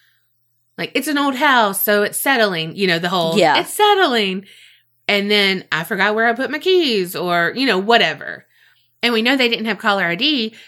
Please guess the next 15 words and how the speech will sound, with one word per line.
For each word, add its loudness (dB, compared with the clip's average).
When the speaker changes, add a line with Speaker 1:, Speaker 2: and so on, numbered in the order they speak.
Speaker 1:
so, 2
you -2
know, -2
whoever 0
was -2
on 0
the -4
line, 0
it -2
could -6
just -6
be 0
a 0
prank -4
call. -2